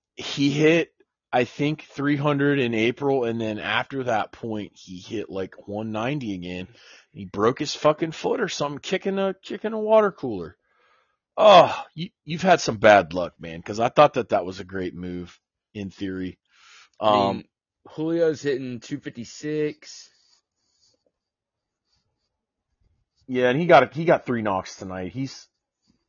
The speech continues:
Speaker 1: he's
Speaker 2: Kalinic's
Speaker 1: not really a,
Speaker 2: hitting
Speaker 1: a problem.
Speaker 2: two fifty-two.
Speaker 1: That's it.
Speaker 2: Our Clinic hasn't played in a month.
Speaker 1: Yeah, I mean, and you got, you got, like,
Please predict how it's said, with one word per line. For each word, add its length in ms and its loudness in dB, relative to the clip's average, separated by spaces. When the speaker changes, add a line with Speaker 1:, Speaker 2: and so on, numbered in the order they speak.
Speaker 1:
he's 100 -4
Speaker 2:
Kalinic's 180 0
Speaker 1:
not 220 4
really 220 4
a, 60 -2
Speaker 2:
hitting 160 -10
Speaker 1:
a 60 -8
problem. 180 -4
Speaker 2:
two 40 -2
fifty-two. 840 -2
Speaker 1:
That's 260 4
it. 220 6
Speaker 2:
Our 120 -4
Clinic 340 -8
hasn't 280 -4
played 260 -2
in 60 -10
a 20 -10
month. 400 -14
Speaker 1:
Yeah, 480 2
I 60 -6
mean, 180 0
and 120 0
you 80 -2
got, 320 10
you 140 -8
got, 240 8
like, 340 6